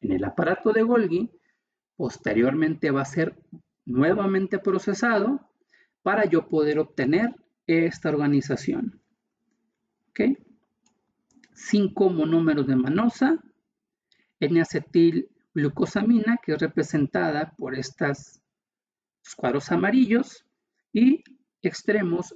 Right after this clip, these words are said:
de glucosa representados por esta enlace beta uno dos que tenemos acá, N-acetilglucosamina, pero con un enlace beta uno dos, y aquí tenemos un enlace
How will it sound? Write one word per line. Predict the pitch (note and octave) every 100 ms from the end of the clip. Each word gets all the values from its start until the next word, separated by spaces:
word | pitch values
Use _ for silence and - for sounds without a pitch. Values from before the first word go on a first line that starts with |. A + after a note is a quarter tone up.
| -
de | C3+ C#3+
glucosa | E3 F3+ - G#3+ - E3+ -
representados | D#3+ C#3 C#3 D#3 C3+ D#3 D3 D3 -
por | - A#2+
esta | B2+ - A3+ A3 F#3+ - - - - _
enlace | - C3+ C#3+ -
beta | C#3 C#3 -
uno | E3 E3+ F#3+
dos | A#3+ A#3+ - - _ _ _ _ _
que | -
tenemos | - G2+ G#2+ B2+ F#3
acá, | - G#3+ A3+ -
N-acetilglucosamina, | C3+ D3 C#3+ - D#3+ - G3+ G#3 D#3+ - E3+ F#3+ G3 A3+ G3+ G#3+ -
pero | - A#3 G3+ B3 - _ _ _ -
con | D3+ D#3
un | C#3+
enlace | C3 G#2 - - A3+ -
beta | D3 D#3+ D3+ - E3 -
uno | C3 B2+ D#3
dos, | A3+ A3+ - _ _ _ _
y | -
aquí | - C#3+
tenemos | D#3 D3 C#3+ C3+
un | D#3 C#3+
enlace | D3 F3+ G#3 - F3 G#3